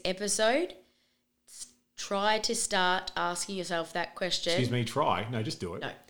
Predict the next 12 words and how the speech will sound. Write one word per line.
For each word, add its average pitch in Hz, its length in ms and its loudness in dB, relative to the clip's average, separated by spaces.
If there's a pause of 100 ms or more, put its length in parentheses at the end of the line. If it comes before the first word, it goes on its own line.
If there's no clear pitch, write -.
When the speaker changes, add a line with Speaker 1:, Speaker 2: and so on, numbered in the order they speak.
(360)
Speaker 1:
Ask 277 360 4
yourself, 233 560 4
challenge. 190 640 2 (400)
Ask 202 300 0
yourself 196 600 0
that 185 200 -2
question 180 640 0 (120)
every 190 320 -2
day 185 340 2
for - 200 -6
the 170 120 -6
next 165 560 -2